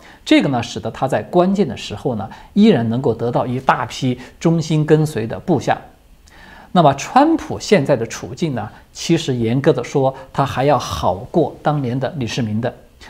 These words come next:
最起码国防部呢，是有明确的表态说，川普目前他仍然是三军的总司令，军方呢，仍然将会执行他的合法的命令。当然呢，在这短短的十余天的这个窗口期中呢，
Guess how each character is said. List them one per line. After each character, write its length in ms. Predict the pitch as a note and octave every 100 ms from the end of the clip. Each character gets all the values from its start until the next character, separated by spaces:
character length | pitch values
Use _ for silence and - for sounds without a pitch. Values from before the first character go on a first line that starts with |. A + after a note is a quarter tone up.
| -
最 160 | F#3+
起 160 | - D#3
码 300 | D#3+ F#2+ - - - -
国 100 | D3+
防 220 | F#3 G3
部 200 | D4 G#3
呢， 140 | A#2
是 160 | G#2 C#3+
有 80 | G#2+
明 240 | A2 C3+
确 140 | D3
的 80 | C3
表 180 | A#2+ -
态 160 | - A#2
说， 360 | - C#3 C#3+ - -
川 220 | - G#3
普 120 | G#3
目 240 | A2 G3 D3+
前 280 | - G#2+ G#2
他 180 | - B2
仍 160 | A2+
然 160 | B2+ B2
是 240 | - G#2
三 300 | - D#3 D3
军 180 | C#3+ C#3+
的 140 | A2
总 220 | - F2 F2+
司 120 | C#3+
令， 200 | F3 - - - - - -
军 200 | F3+ F#3
方 240 | F#3+ F3+
呢， 140 | B2 - -
仍 160 | C3+ D3+
然 180 | D3 D3
将 200 | D#3+ D#3
会 180 | D#3 G#2
执 260 | - C#3
行 180 | D3 B2
他 180 | - C3+
的 160 | A2+ G2 -
合 340 | - - C3 F#3
法 200 | - -
的 80 | C#3+
命 200 | D#3 A#2
令。 160 | A#2 - - _ _ - -
当 160 | D#3
然 160 | D3+ B2+
呢， 160 | A#2+ - - -
在 140 | - C#3+
这 160 | C#3
短 260 | A#2+ C3 F3
短 160 | C3
的 140 | A2 A2
十 460 | - - - C#3+
余 180 | D#3 D3+
天 240 | D3+ F#3 E3+
的 100 | G2+
这 120 | B2+
个 100 | A2
窗 260 | - F3
口 160 | F3+ G#2
期 200 | G#2 C#3
中 160 | D3+
呢， 120 | C3+